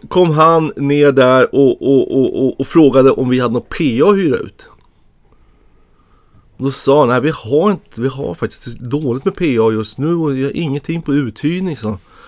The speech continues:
"Nähä", så. "Och vad behöver ni ha?" Så beskrev han vad de behövde ha, vad de behövde ha för någonting. Och sen var, men, men Råg i ryggen har lagt av och jag äger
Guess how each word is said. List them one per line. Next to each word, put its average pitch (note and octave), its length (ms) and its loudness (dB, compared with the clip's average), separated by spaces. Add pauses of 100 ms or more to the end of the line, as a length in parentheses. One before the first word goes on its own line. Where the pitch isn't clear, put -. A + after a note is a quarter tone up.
(400)
"Nähä", D3 480 -4
så. G#2+ 180 -8
"Och B2 160 0
vad C#3 140 0
behöver D#3 220 2
ni D#3 80 0
ha?" D3+ 360 2
Så A#2+ 80 -2
beskrev C#3+ 280 2
han C#3+ 80 2
vad C3+ 100 0
de B2 40 -4
behövde B2+ 220 0
ha, D#3+ 240 2
vad C3+ 100 -2
de B2+ 80 0
behövde B2 180 -2
ha D#3+ 200 0
för D#3+ 60 -4
någonting. G2+ 220 -10 (520)
Och - 160 -6
sen C3 180 2
var, C#3 200 2
men, C#3 280 2
men C#3+ 340 4
Råg D3+ 220 0
i D#3 60 2
ryggen F#3 360 2
har G#3 60 4
lagt F#3+ 220 -2
av A#2 240 2
och C3 200 0
jag E3 600 2
äger C#3 120 4